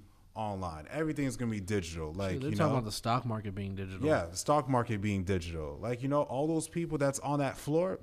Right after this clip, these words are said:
Speaker 1: pff, they're not gonna need them.
Speaker 2: Mm-hmm.
Speaker 1: And then those are jobs.
Speaker 2: Yep.
Speaker 1: You know? So, like, you gotta realize this change is gonna be happening. It's either you get caught with the change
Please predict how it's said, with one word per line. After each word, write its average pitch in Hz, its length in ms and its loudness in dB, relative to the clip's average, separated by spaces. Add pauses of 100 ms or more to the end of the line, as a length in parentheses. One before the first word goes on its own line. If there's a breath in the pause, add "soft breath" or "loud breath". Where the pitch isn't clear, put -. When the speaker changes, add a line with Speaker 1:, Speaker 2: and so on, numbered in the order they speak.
Speaker 1:
pff, - 180 -12
they're 110 140 -4
not 175 140 -4
gonna 147 160 -2
need 143 180 -2
them. 170 260 -6
Speaker 2:
Mm-hmm. 104 300 -6
Speaker 1:
And 110 100 0
then 110 140 -2
those 135 220 0
are 151 100 2
jobs. - 640 -6 (100)
Speaker 2:
Yep. 101 180 -6 (220)
Speaker 1:
You 107 80 -6
know? 127 340 -2
So, 139 340 6
like, 127 260 6 (880 loud breath)
you 135 140 2
gotta 160 180 6
realize 147 460 6 (200 soft breath)
this 120 260 2
change 147 500 2
is 120 140 -2
gonna 117 280 -2
be 104 140 -2
happening. 98 500 -2
It's 92 180 -4
either 139 220 2
you 120 180 0
get 117 320 -2
caught - 480 2 (300)
with 131 160 -2
the 117 100 -8
change 113 560 -4